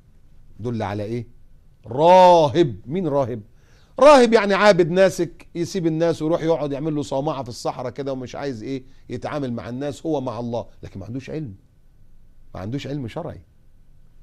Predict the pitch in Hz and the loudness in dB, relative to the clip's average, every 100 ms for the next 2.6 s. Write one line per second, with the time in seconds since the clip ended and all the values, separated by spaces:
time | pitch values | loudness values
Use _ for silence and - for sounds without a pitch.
0 | - - - - - - 190 285 139 131 | -20 -20 -20 -20 -20 -2 0 0 -2 -10
1 | - - - 277 285 170 170 _ _ - | -18 -20 -12 -4 -4 -4 -8 _ _ -12
2 | 147 208 185 147 160 | -4 -2 -2 -2 -4